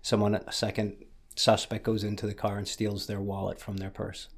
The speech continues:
And they'll, they'll usually work in groups, um, at least three. We've had up to six,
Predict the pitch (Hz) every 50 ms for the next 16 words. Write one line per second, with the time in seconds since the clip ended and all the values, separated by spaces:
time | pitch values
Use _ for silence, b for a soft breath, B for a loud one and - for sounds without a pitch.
0 | - - b b b b b b b b b b - 120 117 120 117 117 123 120
1 | - 123 117 117 113 123 143 165 170 180 175 165 135 127 127 120 117 - 117 101
2 | 101 95 101 104 113 120 117 - - - - - - - - - 98 98 98 95
3 | 95 92 95 - - - - 117 - 120 123 120 123 - - - 110 110 113 117
4 | 113 110 110 104 - 117 107 104 110 110 107 - - 113 - - - 120 107 104
5 | - - - -